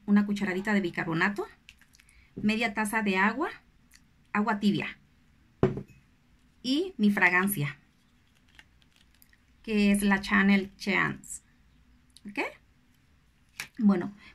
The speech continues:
voy a empezar con poner una, una medida de bicarbonato. Es más o menos así, mira. Uy,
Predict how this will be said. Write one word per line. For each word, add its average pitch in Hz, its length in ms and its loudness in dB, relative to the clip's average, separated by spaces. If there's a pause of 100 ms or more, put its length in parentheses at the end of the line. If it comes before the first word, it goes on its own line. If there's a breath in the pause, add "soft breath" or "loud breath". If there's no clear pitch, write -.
voy 254 180 2
a 294 40 4
empezar 247 380 2
con 247 160 2
poner 214 380 4 (880)
una, 226 280 -2 (220)
una 240 200 -2
medida 208 360 2
de 277 400 0
bicarbonato. 175 760 -2 (1080)
Es 202 280 0 (220)
más 202 200 0
o - 20 0
menos 170 280 -4
así, - 200 -8
mira. - 200 -8 (840 loud breath)
Uy, - 200 -6